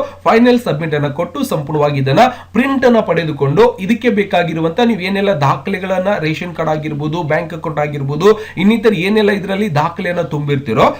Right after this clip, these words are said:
ಅವೆಲ್ಲವನ್ನು ಕೂಡ ಒಂದ್ಸರಿ ಜೆರಾಕ್ಸ್ ಮಾಡಿಸ್ಕೋಬೇಕು. ಆಧಾರ್ ಕಾರ್ಡ್ ಆಗಿರ್ಬೋದು, ಬ್ಯಾಂಕ್ ಪಾಸ್‌ಬುಕ್ ಆಗಿರ್ಬೋದು, ರೇಷನ್ ಕಾರ್ಡ್ ಆಗಿರ್ಬೋದು, ಇಲ್ಲಿ ಏನೆಲ್ಲ ಕೇಳಿದ್ರು ಅವೆಲ್ಲ ಮಾಹಿತಿಯನ್ನ, ಮತ್ತೆ ನೀವು ಚಿಕಿತ್ಸೆ ಪಡೆದಿರುವಂತ ಬಿಲ್ಗಳಾಗಿರ್ಬೋದು, ಅಡ್ಮಿಟ್ ಆಗಿರುವಂತದ್ದು, ಡಿಸ್ಚಾರ್ಜ್ ಆಗಿರ್ಬೋದು, ಆ, ಆಗಿರ್-, ಆಗಿರುವಂತದ್ದು,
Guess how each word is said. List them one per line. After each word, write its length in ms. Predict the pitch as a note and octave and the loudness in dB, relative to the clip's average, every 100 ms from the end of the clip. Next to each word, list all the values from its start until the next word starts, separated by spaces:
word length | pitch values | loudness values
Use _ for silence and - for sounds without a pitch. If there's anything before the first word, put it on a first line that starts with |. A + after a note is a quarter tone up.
| - | -2
ಅವೆಲ್ಲವನ್ನು 640 | F3+ G#3 B3 B3 A3+ G#3+ | 2 4 4 4 6 4
ಕೂಡ 140 | G#3 G#3+ | 2 2
ಒಂದ್ಸರಿ 460 | A#3 F#3 F3+ F#3 | 2 0 -2 -4
ಜೆರಾಕ್ಸ್ 440 | C#3+ C3+ F#3+ G#3 G#3 | -2 0 0 -2 -2
ಮಾಡಿಸ್ಕೋಬೇಕು. 640 | D#3+ D3 C#3 B2 B2 A#2 | -2 -2 -4 -4 -4 0
ಆಧಾರ್ 280 | A#2+ D3 D#3 | 0 0 -2
ಕಾರ್ಡ್ 180 | D3 C#3+ | -2 -4
ಆಗಿರ್ಬೋದು, 460 | C#3+ C#3+ C#3+ D3 D3+ | -2 -4 -4 -2 0
ಬ್ಯಾಂಕ್ 300 | C3+ D#3 C#3+ | 0 0 -2
ಪಾಸ್‌ಬುಕ್ 360 | D3 D3+ C#3+ | -4 -6 -6
ಆಗಿರ್ಬೋದು, 520 | C#3 C#3 C#3 D3 D#3 | -4 -2 -2 -2 -2
ರೇಷನ್ 340 | C#3+ C#3 D3+ C#3 | -2 -2 -4 -4
ಕಾರ್ಡ್ 140 | D3 | -2
ಆಗಿರ್ಬೋದು, 580 | D3 C#3+ C#3 D3 E3+ G3 - - | -2 -4 -6 -2 0 -2 -4 -4
ಇಲ್ಲಿ 260 | F#3+ D3+ | -2 2
ಏನೆಲ್ಲ 300 | F3+ G3+ G3 | 2 4 2
ಕೇಳಿದ್ರು 500 | G3 E3+ D3+ C3+ G3 | 0 0 0 2 2
ಅವೆಲ್ಲ 520 | B3+ - C#3 D#3+ G#3 A3+ | 2 -2 0 4 4 4
ಮಾಹಿತಿಯನ್ನ, 520 | F#3+ F3+ F3+ E3 F#3 G#3 | 2 0 -2 0 2 0
ಮತ್ತೆ 280 | F3 B3+ - | 0 0 -2
ನೀವು 200 | F3 E3 | -4 -6
ಚಿಕಿತ್ಸೆ 400 | - D#3 E3 F3+ | -6 -10 -6 -4
ಪಡೆದಿರುವಂತ 540 | D#3+ D3+ D#3 D#3 D3+ | -2 -2 0 0 0
ಬಿಲ್ಗಳಾಗಿರ್ಬೋದು, 920 | D3+ C#3 D#3 D3+ D3 C#3+ D3 C#3 D3+ F#3 | 0 0 0 0 -2 -2 -4 -4 -2 -2
ಅಡ್ಮಿಟ್ 440 | C3+ D3+ F3 D#3 | -2 -2 -4 -2
ಆಗಿರುವಂತದ್ದು, 640 | D3+ D3 C#3+ C#3 D3 D3 E3+ | -2 -2 -2 -2 -2 -4 -2
ಡಿಸ್ಚಾರ್ಜ್ 440 | C3+ C3+ F#3 D#3+ | -2 -2 -2 -2
ಆಗಿರ್ಬೋದು, 440 | D3 C#3 C#3 C#3 | -2 -2 -2 -2
ಆ, 400 | C3+ C3+ B2+ F#2 | -2 -6 -8 -4
ಆಗಿರ್-, 560 | C3+ C#3+ D3 - - - | -4 -4 -6 -10 -16 -8
ಆಗಿರುವಂತದ್ದು, 840 | C#3+ D3 D3+ C#3+ C#3 C#3+ E3+ G3 | -4 -4 -2 -4 -4 -2 0 -2